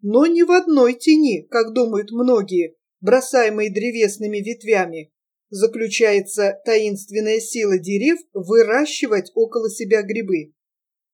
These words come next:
Тень служит первым к тому орудием, это правда. Она защищает землю от палящих лучей солнца, производит влажность почвы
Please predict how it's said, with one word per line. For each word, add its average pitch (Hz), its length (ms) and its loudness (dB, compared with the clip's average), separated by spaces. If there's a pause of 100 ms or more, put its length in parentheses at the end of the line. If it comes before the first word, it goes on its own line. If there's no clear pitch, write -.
(180)
Тень 302 300 0
служит 262 640 -6
первым 269 540 -2
к - 80 -20
тому 208 380 -2
орудием, 240 720 -4
это 208 260 -2
правда. 185 600 -2 (380)
Она 240 300 2
защищает 294 840 0
землю 226 500 2
от 247 160 0
палящих 233 560 0
лучей 220 400 -6
солнца, 226 640 -4 (460)
производит 208 760 0
влажность 202 720 -2
почвы 233 600 -2